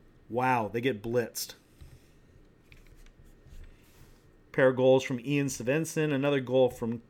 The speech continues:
from Juan Pablo Cafra. Calistri had a goal. I, shocking to see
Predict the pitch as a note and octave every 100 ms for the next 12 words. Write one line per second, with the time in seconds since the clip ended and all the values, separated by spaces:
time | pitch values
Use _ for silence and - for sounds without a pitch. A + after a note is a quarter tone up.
0 | - - A#2+ A#2 A#2+ A#2+ B2+ A#2 A2+ G#2
1 | B2 B2 B2 C3 B2 A#2+ - - - _
2 | _ _ - - A#2 C3 - C3+ A#2+ B2
3 | A#2+ A#2 A#2+ A#2 A#2 A2+ - - - A#2+
4 | B2 B2 - - - - _ - - D3
5 | C3+ C3 C3 A#2+ A2+ C3 A#2+ A2+